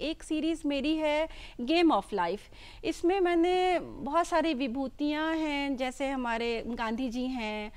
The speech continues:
फिर, अ, बिहार की हमारी आम्रपाली हैं,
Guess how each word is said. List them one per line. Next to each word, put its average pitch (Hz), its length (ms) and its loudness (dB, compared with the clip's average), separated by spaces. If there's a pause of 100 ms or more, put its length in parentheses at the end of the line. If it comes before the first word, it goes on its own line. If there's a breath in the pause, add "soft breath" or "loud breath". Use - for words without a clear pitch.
(320 loud breath)
फिर, 240 200 2
अ, 233 220 0
बिहार 233 420 -2
की 254 140 -8
हमारी 226 460 -4
आम्रपाली 247 840 0
हैं, 214 460 -4